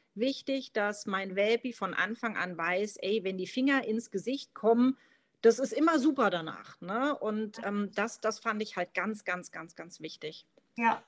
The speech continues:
Speaker 2: ist ein guter, guter Trainingshinweis für alle, die sich einen Retriever anschaffen wollen, sich da frühzeitig drum zu kümmern, wie man ein gutes Ausspucken trainiert.
Speaker 1: Ja.
Speaker 2: Da kann man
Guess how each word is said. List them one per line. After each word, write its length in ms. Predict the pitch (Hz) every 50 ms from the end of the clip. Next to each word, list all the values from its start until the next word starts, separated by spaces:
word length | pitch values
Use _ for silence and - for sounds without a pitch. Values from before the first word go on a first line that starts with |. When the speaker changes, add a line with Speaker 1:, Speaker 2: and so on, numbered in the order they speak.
| _ _
Speaker 2:
ist 100 | - 233
ein 80 | 247
guter, 460 | 220 262 269 - 262 240 233 226 208 214
guter 260 | 262 262 - 240 233
Trainingshinweis 960 | - - 254 247 240 240 233 233 - 220 208 208 196 208 208 208 208 208 -
für 80 | - -
alle, 200 | - 214 220 208
die 140 | 202 214 208
sich 200 | 202 208 208 214
einen 80 | 202
Retriever 400 | 214 208 208 - 226 220 - 196
anschaffen 480 | - - 214 - - 202 202 - 208 202
wollen, 200 | 202 196 202 202
sich 120 | 196 202
da 140 | 196 196 190 196
frühzeitig 540 | - - 233 240 233 233 220 208 208 208 -
drum 180 | - 214 214 208
zu 120 | 214 202
kümmern, 360 | 202 - 220 220 208 208 208 202
wie 100 | 220 214
man 160 | 214 214 -
ein 160 | - 202 202 196
gutes 260 | 202 202 208 202 -
Ausspucken 560 | - 175 202 - - - 202 - - 202 196
trainiert. 500 | - - 214 202 208 208 208 208 208 - - - - - _ _ _ _ _ _
Speaker 1:
Ja. 200 | - 185 202 208
Speaker 2:
Da 20 | 202
kann 180 | 208 226 220
man 100 | 220 214